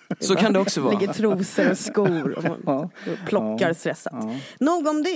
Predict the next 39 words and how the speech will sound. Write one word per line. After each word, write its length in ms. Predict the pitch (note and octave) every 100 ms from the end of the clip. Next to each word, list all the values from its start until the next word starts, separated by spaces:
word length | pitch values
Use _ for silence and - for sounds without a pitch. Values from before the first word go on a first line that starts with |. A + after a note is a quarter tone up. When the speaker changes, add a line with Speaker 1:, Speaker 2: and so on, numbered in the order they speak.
| F3+
Speaker 3:
Ja, 160 | C4 F#3+
Speaker 2:
Okej, 180 | E4 G#3
kreativitet. 600 | D4 - C4+ F#3+ C3 F#3+
Speaker 3:
men 120 | E3+
kul. 140 | A2+
Ja, 240 | E3 C4 C#4+
Speaker 2:
Mm. 120 | A3 -
Speaker 3:
men 160 | G#3
vad, 340 | G3+ G3 G3 F3
vad, 300 | G3 F#3 F#3
vad 140 | F3+
tycker 180 | F#3+ F3+
ni? 340 | G3 F3 C#3
Alltså, 240 | D3 C#3+ E3
jag 80 |
tänker, 220 | E3+ D3+ D3+
ni 320 | D3+ C3+ C#3+
pratar 220 | D#3 E3
om 60 | F3+
ganska 180 | B2+
mycket 160 | A#2 -
olika 220 | F#3 B2
grejer, 200 | G#2 F#2
böcker 480 | F#2+ G2 - G#2 G2
och 420 | F#2+ F#2 F2+ F#2 - - - - - - -
det 80 | -
ena 120 | G2+
med 120 | D3+
det 40 | -
andra 180 | G2+ -
här. 300 | F#3+ F#3 -
Speaker 2:
Mm. 600 | A2+ F#2+ F#2+ G2 G2+ A2
Speaker 3:
Eh, 60 | G#2
vad 380 | - - D3+ E3
är 200 | F#3+ G#3
liksom 280 | D#3 - B2
kreativitet 600 | B2+ A2+ A2 G#2+ G#2+ -
för 120 | A#2+
er? 240 | D3+ G#2+